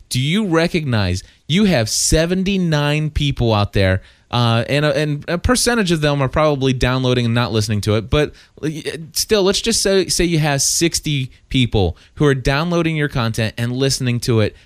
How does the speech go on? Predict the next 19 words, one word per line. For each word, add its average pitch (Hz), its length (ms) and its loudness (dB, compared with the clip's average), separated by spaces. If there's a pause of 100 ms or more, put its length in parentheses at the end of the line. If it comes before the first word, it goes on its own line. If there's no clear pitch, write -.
for 123 120 0
forty-five 180 760 2
minutes. 135 240 0
They're 151 160 2
giving 202 600 0
you 98 240 2 (180)
forty-five 214 1080 0
minutes 143 680 0
of 113 300 -2
their 151 460 2 (180)
life 110 800 -2 (340)
to 139 140 2
listen 143 380 2
to 117 100 2
what 107 240 0
you 131 380 2
have 92 200 0
to 92 100 -6
say." - 380 -4